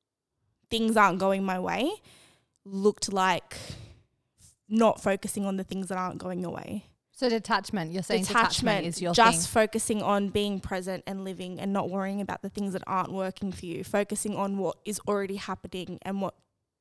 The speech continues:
Speaker 1: you are already creating for yourself.
Speaker 2: Yeah.
Speaker 1: Like, literally living day to day and enjoying it.
Speaker 2: Mm.
Speaker 1: And then everything else flows.
Speaker 2: I think also that, that that's an awesome point,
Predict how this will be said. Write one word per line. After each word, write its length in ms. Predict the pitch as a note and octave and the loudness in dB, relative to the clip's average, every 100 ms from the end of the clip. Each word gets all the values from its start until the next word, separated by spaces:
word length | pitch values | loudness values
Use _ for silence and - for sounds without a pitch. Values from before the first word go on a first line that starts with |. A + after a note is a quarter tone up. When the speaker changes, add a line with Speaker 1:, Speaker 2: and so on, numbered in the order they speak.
| _ _ _ _ _ _ _ | _ _ _ _ _ _ _
Speaker 1:
you 200 | G#3 G#3+ | 2 4
are 60 | - | 6
already 320 | G#3+ G#3 G3 | 6 4 0
creating 500 | - F#3+ F#3 F3+ F#3 | -6 -6 -6 -4 -6
for 120 | F#3+ | -4
yourself. 680 | E3+ - - F3 - - - A#3 | -6 -6 -8 -10 -12 -14 -8 -2
Speaker 2:
Yeah. 160 | A3 | 2
Speaker 1:
Like, 160 | G3+ G3 - - - _ - | 4 2 -2 -18 -20 _ -2
literally 500 | A3 A3 A3+ A3+ G#3 | 4 6 6 6 4
living 380 | G3+ G3+ G3+ F#3+ | 2 2 2 2
day 180 | F#3 | 0
to 140 | F#3+ F3+ | 0 -2
day 260 | F#3+ F#3 - | 0 0 0
and 120 | F#3+ | -2
enjoying 460 | G3 F#3+ F#3 F#3 | -2 0 0 0
it. 260 | B3+ F4 - _ _ C4 | 0 0 -2 _ _ -2
Speaker 2:
Mm. 340 | C4+ A#3 F#3 - - | 2 2 0 -4 2
Speaker 1:
And 100 | A3 | 4
then 100 | G#3 | 4
everything 420 | G3+ G3 F#3+ G#3 | 2 0 -2 -2
else 260 | F3+ F#3+ - | -2 -2 -6
flows. 680 | - C#3 - - - - - - - - | -6 -6 -6 -10 -12 -14 -16 -20 -14 -4
Speaker 2:
I 80 | B3 | -2
think 280 | F4+ G#4+ - | -2 -4 0
also 380 | A3 B3 C4+ | 0 2 2
that, 360 | G#3+ F#3+ F3+ G#3 | 4 4 4 0
that 360 | G3 F3+ F3+ - G3 | 4 4 0 -8 -4
that's 180 | G#3+ | -4
an 80 | G#3+ | -2
awesome 300 | E3+ F#3 F#3 | -4 -2 -2
point, 400 | G3 F3+ D#3+ D3 | 0 -2 -4 -10